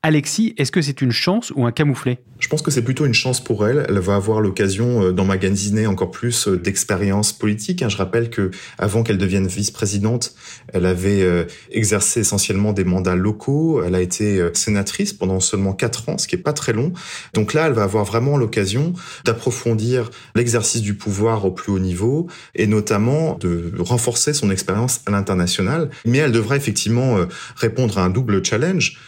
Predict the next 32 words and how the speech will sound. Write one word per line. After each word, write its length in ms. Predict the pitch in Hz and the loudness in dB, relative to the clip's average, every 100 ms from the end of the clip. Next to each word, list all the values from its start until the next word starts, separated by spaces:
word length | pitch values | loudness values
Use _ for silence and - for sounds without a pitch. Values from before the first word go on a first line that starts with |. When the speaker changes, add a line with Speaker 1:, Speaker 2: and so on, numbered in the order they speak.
| - | -8
Speaker 2:
se 180 | - 147 | -2 0
créer 240 | 143 156 | 0 2
un 140 | 139 123 | 2 2
avenir 340 | 110 113 117 | 2 2 0
politique 460 | 117 101 92 117 - | 0 -2 -2 -4 -2
personnel 580 | 101 - 113 147 214 - - - | -2 0 0 0 -2 -4 -10 -4
en 100 | 98 | 0
restant 560 | 104 - - 117 107 87 | 0 -2 0 2 2 0
une 240 | 98 92 | 0 2
vice-présidente, 920 | 87 90 95 - 98 98 98 104 107 - | 2 0 -4 -2 -2 -2 0 0 -2 -2
euh, 80 | 90 | -2
loyale 640 | 90 95 101 120 170 123 - - - | 0 0 2 0 0 -2 -6 -18 -16
envers, 500 | - 98 90 98 90 | -4 -2 0 0 0
euh, 140 | 90 85 | 0 0
Joe 200 | 95 95 | 0 0
Biden, 460 | 92 101 156 185 - - - - | 2 2 2 0 -4 -10 -10 -2
mais 280 | 107 139 160 | 2 2 2
en 100 | 107 | 2
même 220 | 101 104 | 2 2
temps, 360 | 127 165 170 - | 0 0 0 0
euh, 120 | 92 | 2
montrer 400 | 98 107 - 156 | 2 2 0 0
qu'elle 200 | 101 95 | -2 0
peut, 340 | - 160 - - - | 0 0 -2 -8 -2
euh, 40 | 95 | 0
devenir 320 | 95 95 90 | 0 0 -2
présidente 460 | - 98 95 92 90 | 0 -2 0 0 0
elle-même, 400 | 85 90 170 147 - - - | 0 2 0 -2 -8 -14 -2
qu'elle 400 | 107 101 101 - | 2 2 2 0
a 120 | 120 | 0
des 100 | 120 | 0
convictions 720 | 117 101 90 - 107 143 175 | 0 -2 0 -2 0 2 0